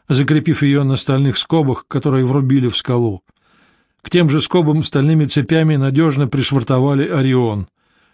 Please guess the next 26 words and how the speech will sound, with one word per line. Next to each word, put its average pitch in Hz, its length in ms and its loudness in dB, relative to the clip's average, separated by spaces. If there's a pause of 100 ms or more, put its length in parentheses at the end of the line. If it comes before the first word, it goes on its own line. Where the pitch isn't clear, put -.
(220)
на 135 140 2
борт 139 260 0
которого 139 600 0
спустили 131 540 -2
подъёмник. 117 800 -2 (720)
Опытные 160 420 0
спасатели 156 680 0
эвакуировали 139 720 0
Валентину 123 560 0
с - 80 -8
Пальмой. 101 560 -4 (1160)
Под 139 160 0
этим 190 280 0
почётным 156 480 0
эскортом 143 500 0
они 143 220 0
выбрались 131 640 0
на 127 100 0
дорогу, 143 500 0 (420)
где 156 180 2
их 185 140 -2
встретили 160 440 0
зеваки, 156 580 2
полицейские 143 920 0
и 160 160 -2
близкие. 117 640 -4